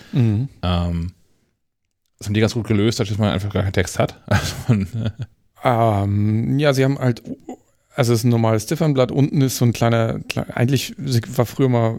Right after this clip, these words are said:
Speaker 1: der Sekundenzeiger, hier zeigt es den Fortschritt an. Ähm, und oben ist ein Display drin. Und das k-, kann auf Wunsch, kannst du es auch a-, einschalten und da kannst du auch diverse Dinge ablesen, wie eine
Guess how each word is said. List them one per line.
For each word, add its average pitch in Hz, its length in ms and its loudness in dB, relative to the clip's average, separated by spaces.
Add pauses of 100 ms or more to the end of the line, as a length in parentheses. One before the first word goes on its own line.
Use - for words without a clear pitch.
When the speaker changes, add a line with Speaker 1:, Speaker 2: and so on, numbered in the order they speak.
Speaker 1:
der 123 160 0
Sekundenzeiger, 127 640 0
hier 120 240 2
zeigt 120 260 -2
es 123 120 -4
den 113 100 2
Fortschritt 127 380 -2
an. 156 200 2 (880)
Ähm, 113 340 2
und 131 180 -2
oben 143 260 2
ist - 200 -4
ein 127 160 2
Display 107 340 0
drin. 98 280 -4 (880)
Und 104 260 2
das 117 160 0
k-, 113 220 -6
kann 143 260 0
auf 135 400 -2
Wunsch, 135 400 0
kannst 127 220 0
du 127 40 0
es 117 60 0
auch 120 160 -2
a-, - 60 -8
einschalten 131 580 0
und 113 140 0
da 120 40 -4
kannst 120 200 -2
du - 40 -2
auch 117 80 -2
diverse 110 360 0
Dinge 117 260 0
ablesen, 110 380 0
wie 110 100 -2
eine 104 280 0